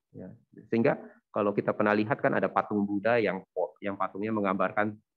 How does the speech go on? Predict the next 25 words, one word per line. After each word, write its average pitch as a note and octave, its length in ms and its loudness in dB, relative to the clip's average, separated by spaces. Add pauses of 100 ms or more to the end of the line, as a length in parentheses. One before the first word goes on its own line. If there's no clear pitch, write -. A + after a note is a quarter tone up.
waktu F#2+ 240 -10
Buddha G#2 380 -2 (580)
sedang G2+ 380 -2
mengalami G2 480 0
penyiksaan F#2+ 480 0
diri, G2 320 2
ya, E2 80 2 (720)
melakukan F#2+ 340 -2
penyiksaan F#2 400 -2
diri, F2+ 160 2
itu G#2 240 2
kulitnya A2 480 4
itu C#3+ 380 4 (340)
udah F#2 320 2
tinggal F#2+ 320 2
tulangnya A2 480 4
aja, A2+ 80 6
kulitnya G#2+ 400 2
cuma G2 160 -6
kulit G#2 240 2
aja, B2 380 4
nggak F#2 180 4
ada F#2 40 2 (120)
dagingnya, G2+ 280 -4 (100)
ya. G#2+ 40 -8